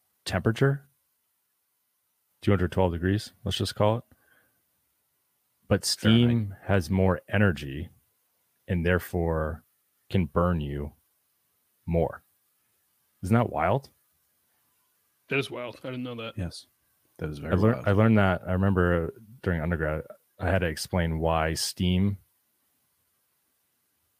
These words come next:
Speaker 1: was hotter than boiling water,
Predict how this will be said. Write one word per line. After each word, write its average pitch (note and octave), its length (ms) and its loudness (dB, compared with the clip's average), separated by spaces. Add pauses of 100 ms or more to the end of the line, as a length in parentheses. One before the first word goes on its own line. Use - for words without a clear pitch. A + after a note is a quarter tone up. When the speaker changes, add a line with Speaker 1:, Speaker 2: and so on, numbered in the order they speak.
Speaker 1:
was F#2+ 160 0
hotter D#2 580 -2 (1700)
than D#2 520 -4 (440)
boiling D2 300 0
water, D2 340 -4